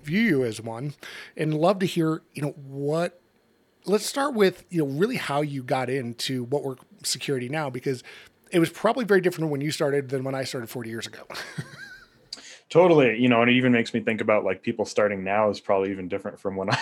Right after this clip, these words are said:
Speaker 2: when I started. Uh, and, you know, it's, it's one of those things, 'cause I've been looking up to, to, like, your show and things like that. So it's, it's one of those things where when you're trying to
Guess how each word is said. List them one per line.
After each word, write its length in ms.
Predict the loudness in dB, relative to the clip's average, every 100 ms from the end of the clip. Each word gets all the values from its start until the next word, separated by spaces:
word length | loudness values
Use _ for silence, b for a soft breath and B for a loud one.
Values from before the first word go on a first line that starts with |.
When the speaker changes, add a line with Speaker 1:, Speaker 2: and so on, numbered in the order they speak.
| -4 2
Speaker 2:
when 200 | 2 2
I 100 | 0
started. 520 | 0 2 2 0 -6 _ B B B B
Uh, 160 | 4 4
and, 240 | 4 4
you 100 | 6
know, 160 | 8 8
it's, 180 | 6
it's 160 | 2 2
one 120 | 6
of 80 | 6
those 160 | 6 4
things, 200 | 4 4
'cause 140 | 6
I've 160 | 6 6
been 140 | 4
looking 260 | 4 4 4
up 180 | 2 4
to, 300 | 4 4 2
to, 180 | 2 6
like, 280 | 6 4
your 160 | 2 0
show 280 | 2 2 2
and 120 | 0
things 240 | -4 -2
like 220 | 0 0 2
that. 220 | 0 0
So 100 | -2
it's, 180 | -4 -8
it's 160 | -2
one 140 | 4 6
of 60 |
those 220 | 6 4
things 440 | 6 6 6 4 4
where 300 | 4 6 4
when 160 | 2
you're 200 | 0 -2
trying 360 | -2 0 2 2
to 200 | -2